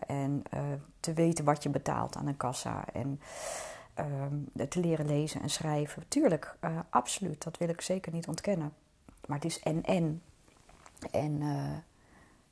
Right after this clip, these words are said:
ehm, ja, dat, dat, eh, ja, dat holisme is, dat, dat komt niet aan de orde, eh, in het onderwijs.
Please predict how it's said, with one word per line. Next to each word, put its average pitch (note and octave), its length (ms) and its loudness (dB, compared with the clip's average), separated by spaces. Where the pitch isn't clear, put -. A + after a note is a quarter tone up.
ehm, C#3+ 500 -6
ja, - 140 -2
dat, - 260 -4
dat, - 480 -10
eh, D3 540 -6
ja, E3 60 2
dat D3+ 160 0
holisme E3+ 460 4
is, - 380 -4
dat, - 220 -4
dat - 220 -4
komt F3 420 0
niet G3+ 380 8
aan E3+ 120 2
de D#3+ 120 2
orde, E3 320 6
eh, - 160 -8
in D3 120 -4
het C#3+ 160 -4
onderwijs. C3+ 640 -6